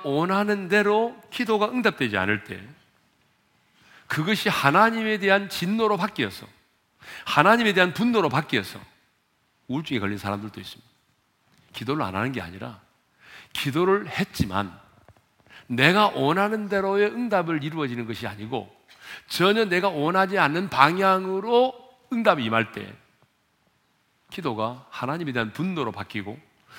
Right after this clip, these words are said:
하나님에 대한 분노를 억제하지 못해서 우울증에 걸리는 사람들도 있습니다. 그런데 다윗은 어떠했습니까? 이십 절을 한번 읽어볼까요? 다 같이 시작.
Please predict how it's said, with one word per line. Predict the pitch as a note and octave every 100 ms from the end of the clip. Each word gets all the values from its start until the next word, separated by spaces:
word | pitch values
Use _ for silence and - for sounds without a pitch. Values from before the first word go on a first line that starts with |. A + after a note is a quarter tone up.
| - -
하나님에 | - C3 G3 G#3 F3+
대한 | D3+ C#3 C3
분노를 | F3+ A3 G#3 E3+ E3 A3
억제하지 | - E3 A#2 A2+
못해서 | G#2 - A#2+ - E3+ A3 _ _ _ _ _ _ -
우울증에 | F3+ F3 C#3+ C3 G2+
걸리는 | G2+ G#2 G#2+
사람들도 | F#2+ F#2+ F#2+ F#2+ G#2+
있습니다. | G2+ - - - _ - _ _ _ _ _ _ _ _ _ _ _ _ _ _ _
그런데 | - C3
다윗은 | G#2+ G#2 A2 A2
어떠했습니까? | A#2+ A2 - F2+ E2+ B2+ E3 _ _ _ _ _ _ _ _ _ _ _
이십 | C#3 D3+
절을 | D#3 B2+ G#2+
한번 | G#2
읽어볼까요? | G2+ A#2 G2 - G#2+ D3+ - -
다 | G2+
같이 | G2 G#2+
시작. | - A2+ C3+